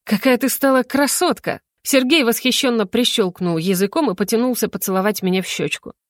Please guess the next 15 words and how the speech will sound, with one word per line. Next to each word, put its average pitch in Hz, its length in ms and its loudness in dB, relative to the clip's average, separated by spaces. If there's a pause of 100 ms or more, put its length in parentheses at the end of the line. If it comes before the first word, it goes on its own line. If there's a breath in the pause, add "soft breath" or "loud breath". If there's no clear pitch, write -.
(140)
Но 202 100 4
на 202 80 4
его 190 200 2
пути 190 300 0
неожиданно 202 500 2
встала 202 300 -2
преграда 185 480 0
в 147 40 -4
лице 156 300 -2
Георга, 180 540 2
который 226 300 2
протянул 190 480 0
руку 254 200 0
и 180 60 2
представился. - 680 -4